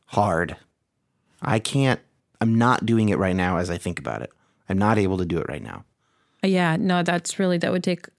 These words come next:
Speaker 2: a lo-, months and months of practice, years. You're closing
Speaker 1: Yeah.
Speaker 2: your eyes trying to envision it.
Speaker 1: I'm trying to, like, will myself.
Speaker 2: Yeah, but to be
Speaker 1: It's
Speaker 2: fair,
Speaker 1: hard.
Speaker 2: for, let's say we're comparing almost any adult person to that of
Speaker 1: A
Speaker 2: an
Speaker 1: child
Speaker 2: innocent
Speaker 1: being ripped,
Speaker 2: yeah,
Speaker 1: yeah.
Speaker 2: that was a,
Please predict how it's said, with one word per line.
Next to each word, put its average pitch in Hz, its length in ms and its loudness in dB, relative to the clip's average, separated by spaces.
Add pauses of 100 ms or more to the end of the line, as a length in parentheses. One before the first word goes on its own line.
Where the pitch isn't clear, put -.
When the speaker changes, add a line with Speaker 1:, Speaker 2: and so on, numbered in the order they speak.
Speaker 2:
a 185 80 0
lo-, 175 160 0
months 175 500 0
and 175 120 0
months 170 280 -2
of 175 120 -6
practice, - 680 -4
years. 190 600 0 (360)
You're 208 140 2
closing 214 360 2
Speaker 1:
Yeah. 190 80 2
Speaker 2:
your 180 60 2
eyes 175 280 0
trying 180 240 2
to 170 100 2
envision 170 400 0
it. 160 240 0
Speaker 1:
I'm 101 180 0
trying 127 520 4
to, 131 200 2
like, 104 280 2
will 107 260 4
myself. 120 640 2
Speaker 2:
Yeah, 302 200 4
but 247 160 2
to 302 100 -2
be 294 140 4
Speaker 1:
It's 220 140 0
Speaker 2:
fair, 208 420 6 (100)
Speaker 1:
hard. - 40 -8 (280)
Speaker 2:
for, 240 160 0
let's 233 200 0
say 214 240 4
we're 196 240 4
comparing 185 680 2
almost 190 460 2
any 196 420 2
adult 175 440 0
person 160 680 0 (360)
to 175 160 2
that 156 320 2
of 156 340 -2 (300)
Speaker 1:
A 180 40 0
Speaker 2:
an 170 60 0
Speaker 1:
child 98 360 4
Speaker 2:
innocent - 60 4
Speaker 1:
being 196 160 4
ripped, 190 100 6
Speaker 2:
yeah, 160 220 2
Speaker 1:
yeah. 190 200 2
Speaker 2:
that 190 220 2
was 190 200 0
a, 180 60 2